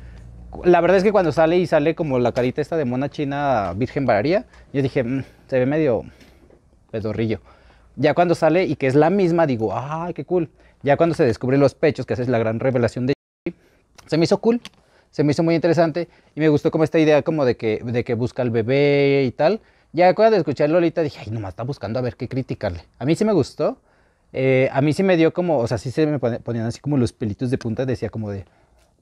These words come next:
"¿Qué estoy viendo? ¿Qué es esto?". Y fe-, precisamente me, me, me da como esta fantasía de, "Esto es lo que quiero ver del drag".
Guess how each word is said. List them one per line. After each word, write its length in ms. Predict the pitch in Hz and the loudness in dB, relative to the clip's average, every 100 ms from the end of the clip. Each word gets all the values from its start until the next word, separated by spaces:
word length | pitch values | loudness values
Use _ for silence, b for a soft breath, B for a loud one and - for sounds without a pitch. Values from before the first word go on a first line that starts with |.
| _ | _
"¿Qué 260 | - 139 143 | -2 0 0
estoy 400 | 151 - 123 120 - | -2 -2 -4 -4 -8
viendo? 260 | 113 73 - | -8 -8 -8
¿Qué 60 | |
es 100 | 135 | -6
esto?". 240 | 131 - - _ _ _ | -6 -8 -20 _ _ _
Y 180 | 165 170 | 0 2
fe-, 160 | 165 165 | 2 2
precisamente 520 | 170 160 180 180 180 | 2 2 2 2 0
me, 180 | 185 147 | 0 0
me, 460 | 135 127 120 104 - _ _ _ _ _ | 0 0 -2 -6 -12 _ _ _ _ _
me 120 | 139 | 0
da 140 | 135 135 | 2 2
como 140 | 156 | 0
esta 140 | 151 160 | -2 0
fantasía 380 | 160 127 127 | 0 0 0
de, 340 | 120 135 135 123 | 0 2 2 0
"Esto 180 | 117 147 | -2 -2
es 40 | |
lo 60 | 151 | -2
que 80 | 123 | -2
quiero 180 | 113 | -4
ver 160 | 113 120 | -2 0
del 160 | 120 107 | 0 -2
drag". 200 | - | -6